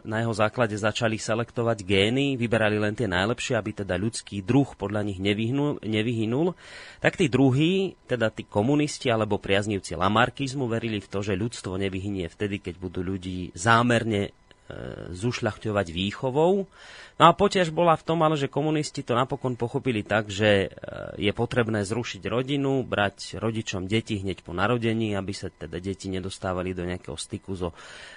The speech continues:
e, škodlivými návykmi rodičov. No a takýmto spôsobom chceli teda vychovať socialistický typ človeka. No a to, čo na záver teda pán Páleš, e, povedal, bolo to, že už v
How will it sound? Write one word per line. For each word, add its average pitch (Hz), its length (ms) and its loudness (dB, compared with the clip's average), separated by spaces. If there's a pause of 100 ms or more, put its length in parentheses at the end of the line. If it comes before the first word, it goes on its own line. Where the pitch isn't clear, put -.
e, - 320 -8
škodlivými 101 960 2
návykmi 90 720 0
rodičov. 127 540 2 (640)
No 101 80 4
a 101 80 8
takýmto 131 400 4
spôsobom 104 560 -2
chceli 98 320 -4
teda 87 160 -4
vychovať 87 480 -2
socialistický 85 880 -8
typ - 160 -14
človeka. 151 560 4
No 120 160 4
a 90 160 0 (480)
to, 156 80 8
čo 151 160 0
na 131 160 4
záver 117 240 2
teda 104 240 -4
pán 98 340 -2 (560)
Páleš, 87 480 0
e, - 300 -10
povedal, 101 400 0
bolo 80 240 -6
to, 95 160 -6
že 90 320 -2 (340)
už - 320 -12
v - 20 -20